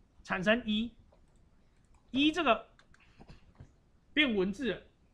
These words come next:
为什么？为什么变文字了？因为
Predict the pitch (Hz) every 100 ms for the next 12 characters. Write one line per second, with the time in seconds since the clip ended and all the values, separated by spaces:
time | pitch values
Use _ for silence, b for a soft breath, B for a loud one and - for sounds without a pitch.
0 | - _ 302 277 185 135 - 220 170 180
1 | 175 151 147 143 _ - - _ - -
2 | _ _ _ - - 262 339 285